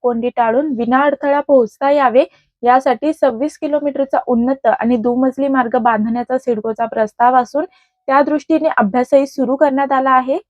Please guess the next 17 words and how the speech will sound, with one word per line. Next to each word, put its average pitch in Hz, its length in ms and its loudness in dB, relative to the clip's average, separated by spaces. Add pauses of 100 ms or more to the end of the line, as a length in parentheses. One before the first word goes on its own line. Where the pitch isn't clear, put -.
(260)
मुंबईपासून 349 800 4
नवी 294 240 -2
मुंबई 311 280 0
विमानतळापर्यंत 254 960 -2
वेगवेगळे 214 560 0
रस्ते 214 440 -2
तसेच 233 360 -4
मेट्रो 233 300 0
मार्गिकांची 277 680 -2
आखणी 254 320 0 (100)
पूर्ण 226 280 -2
केल्यानंतर 254 680 2 (360)
मुख्यमंत्री 330 640 2
एकनाथ 262 400 2
शिंदे 285 360 2
यांचे 254 280 -2
कार्यक्षेत्र 226 720 -2